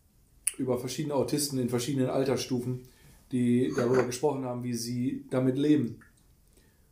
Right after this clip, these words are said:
Und die haben einen, einen Ju-, einen Jungen, der muss vielleicht sechs, sieben, acht Jahre alt gewesen sein, hatten sie da in einer Gruppe mit anderen Kindern, mit nicht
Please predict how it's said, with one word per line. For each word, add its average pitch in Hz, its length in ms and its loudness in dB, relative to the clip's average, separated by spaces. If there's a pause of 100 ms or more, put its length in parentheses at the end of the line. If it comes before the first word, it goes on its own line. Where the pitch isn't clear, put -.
(220)
Und 120 600 -4
die 120 100 2
haben 123 100 0
einen, 123 160 0
einen 127 200 -2
Ju-, 151 200 -2
einen 127 200 0
Jungen, 170 340 4
der 135 100 2
muss 131 220 0
vielleicht 127 300 -2
sechs, 139 180 -2
sieben, 143 200 -2
acht 143 220 -4
Jahre 143 200 2
alt 165 180 -2
gewesen 165 340 -2
sein, 170 260 -2
hatten 165 220 -8
sie 156 140 -4
da 151 200 0
in 151 80 -4
einer 135 220 -2
Gruppe 147 280 0
mit 127 180 2
anderen 170 340 0
Kindern, 190 420 -2
mit - 260 0 (600)
nicht 143 380 -2